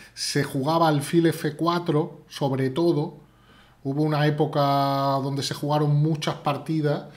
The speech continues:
pero bueno, alfil E tres al final es la línea eh, que hoy en día más, más se juega. Pues bueno, pues al final tenemos unos enroques opuestos. Vamos a ver, eso puede, eso puede ser divertido. Eso promete,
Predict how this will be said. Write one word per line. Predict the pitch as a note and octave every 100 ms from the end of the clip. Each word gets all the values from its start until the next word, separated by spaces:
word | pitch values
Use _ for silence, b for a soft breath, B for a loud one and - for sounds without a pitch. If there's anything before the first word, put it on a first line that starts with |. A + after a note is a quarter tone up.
| B B B
pero | D3+ D#3 D#3+ E3+ E3+ D#3+ D3 C3+ B2+
bueno, | B2 B2 A#2+ G#2+ -
alfil | B2 A#2 D#3+ D3+
E |
tres | D3 D3 D3+
al | D#3
final | D3 D3 C#3+ C#3+
es | D3
la | C3+
línea | C#3 C#3 C3+ B2+ A#2+ A#2 B B B
eh, | B2 E2+ A#2
que | C3+
hoy | C3+ C#3+
en | C3 B2+
día | C3 C3 A#2+
más, | A#2 A#2 A#2 A2
más | A2 A2+ -
se | A2
juega. | - G2 F#2 - B B B -
Pues | C#3+
bueno, | E3 C4
pues | C#4+ F3+
al | F3
final | D3 D3+ F3
tenemos | G3 C#4+ D4
unos | B3+ A3 F#3
enroques | E3 D3+ D#3+ D#3 C#3+
opuestos. | C#3 D3 G3+ A3+ A#3
Vamos | D#3+ F3+ F#3
a |
ver, | E3 F#3+
eso | - E3
puede, | B3+ C4 F3+ B B B B
eso | C#3+ G#3
puede | G#3+ C4+ A#3
ser | F3+ D#3
divertido. | D3 C3 B2+ - C4 G#3+ - - - _ _ _ _ _ -
Eso | - F3 A3 G#3+
promete, | G3 E3+ F#3 G3 F#3 E3+ E3 D#3 D3